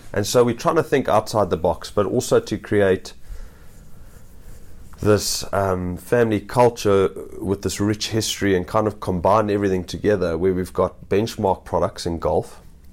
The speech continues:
benchmark products for kids, benchmark products for, for family, um, and that is all encompassing a very, very, um, sexy lifestyle for the future. So,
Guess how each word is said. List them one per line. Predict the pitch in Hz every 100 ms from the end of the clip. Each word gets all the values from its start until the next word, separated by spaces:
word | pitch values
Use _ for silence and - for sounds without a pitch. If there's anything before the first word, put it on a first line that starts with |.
| -
benchmark | 98 110 - 107 92 -
products | - 92 - -
for | -
kids, | - 87 85 -
benchmark | - 104 107 110 - -
products | 113 101 - -
for, | - 90 85 82 -
for | - 92
family, | - 101 98 87 82 - - - - - - -
um, | - 98 95 95 92 - - - - - - -
and | 95 101
that | 104 - - - - - - - - - -
is | 95
all | - 117 113
encompassing | 101 101 107 104 101 - 82 82 82 - - - - - -
a | 87 87 85 82 - - -
very, | 82 90 92 104 95
very, | 87 92 90 90 82 80 - -
um, | 90 87 85 82 80 - - - -
sexy | - 90 - 85
lifestyle | 78 80 - - 78 76 -
for | 80
the | 78
future. | - 78 - 80 82
So, | - 92